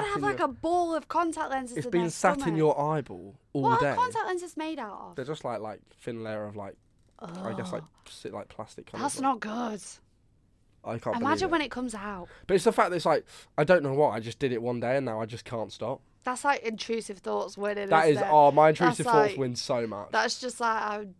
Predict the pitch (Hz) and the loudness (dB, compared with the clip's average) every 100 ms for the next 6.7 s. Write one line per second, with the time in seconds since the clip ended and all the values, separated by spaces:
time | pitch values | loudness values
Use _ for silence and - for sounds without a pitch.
0 | _ _ _ 214 202 190 208 208 190 - | _ _ _ -8 -6 -6 -6 -6 -6 -6
1 | 127 127 202 135 123 110 107 196 - - | 0 0 0 -4 -4 -4 -4 -8 -12 -8
2 | 196 196 190 160 175 170 160 160 156 170 | -6 -4 6 6 8 8 8 6 0 0
3 | 156 156 151 151 147 139 - - - - | 2 2 2 2 2 0 -6 -20 -20 -20
4 | 196 101 127 135 151 127 110 113 113 120 | -18 -14 -4 0 0 -2 -6 -6 -4 -4
5 | 117 110 120 117 98 104 110 104 107 123 | -6 -10 -8 -8 -8 -10 -12 -12 -12 -12
6 | 110 80 104 117 110 92 | -12 -16 -12 -12 -12 -14